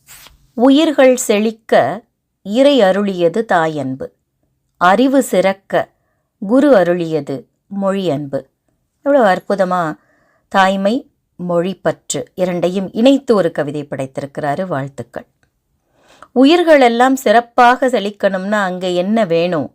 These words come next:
அப்படின்னா, ஒரு அன்பான உள்ளம். நமக்காக ஒருத்தங்க இருக்காங்க, நம்மை அரவணைக்க,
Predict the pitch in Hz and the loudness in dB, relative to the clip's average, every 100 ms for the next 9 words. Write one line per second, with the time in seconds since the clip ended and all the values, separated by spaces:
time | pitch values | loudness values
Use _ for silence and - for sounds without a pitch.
0 | _ _ _ _ _ - 190 202 196 220 | _ _ _ _ _ -10 -6 -2 0 0
1 | 160 160 - _ 208 220 214 - 185 202 | 0 -4 -8 _ -2 0 0 -2 -4 -2
2 | 202 196 214 214 165 180 180 156 _ _ | 0 0 0 -2 -4 -8 -8 -10 _ _
3 | 170 175 208 202 220 226 214 175 185 175 | -8 -4 -4 -4 -4 -2 -4 -4 -6 -6
4 | 160 170 - 165 160 151 - 180 175 175 | -8 -10 -10 -10 -10 -12 -12 -10 -8 -6
5 | 170 175 202 196 175 - - 156 | -4 -2 -2 -2 -6 -8 -6 -6